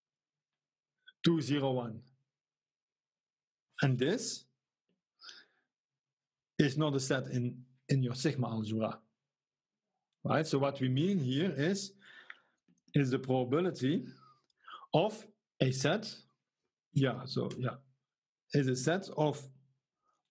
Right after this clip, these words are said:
omegas from your probability,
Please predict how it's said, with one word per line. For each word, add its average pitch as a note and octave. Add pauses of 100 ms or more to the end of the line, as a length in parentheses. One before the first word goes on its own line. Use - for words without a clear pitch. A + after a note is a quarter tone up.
(120)
omegas D#3+ (1800)
from E3+
your C#3 (640)
probability, C3